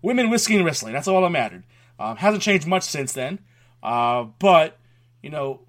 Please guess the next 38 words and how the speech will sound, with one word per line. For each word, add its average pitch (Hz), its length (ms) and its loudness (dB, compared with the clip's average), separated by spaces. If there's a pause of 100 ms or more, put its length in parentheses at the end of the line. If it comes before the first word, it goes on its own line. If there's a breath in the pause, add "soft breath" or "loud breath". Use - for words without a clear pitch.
we 156 160 -12
do 156 160 -8
this 185 200 -4
for, 135 180 -8
because 143 260 -12
we 135 140 -10
enjoy 107 320 -10
it. 85 160 -18
We 107 80 -16
do 143 200 -10
it 160 80 -10
'cause 135 120 -14
it's, 131 320 -16
it's 113 160 -16
something 156 240 -12
that 143 80 -12
we 127 80 -10
love. 110 360 -8 (460 soft breath)
Um, 98 420 -14 (120)
and 131 120 -12
even 143 180 -12
more 135 180 -6
so, 120 520 -10 (180)
interacting 131 560 -6
with 113 100 -12
all 117 200 -6
of 110 80 -14
you 117 180 -10
who 113 140 -12
listen 120 300 -10
to 113 160 -14
us 107 320 -14 (100)
and 98 320 -18
follow 107 380 -12
us. 101 260 -16 (340 soft breath)
Um, 101 220 -14
we 127 100 -12
ju-, 147 120 -14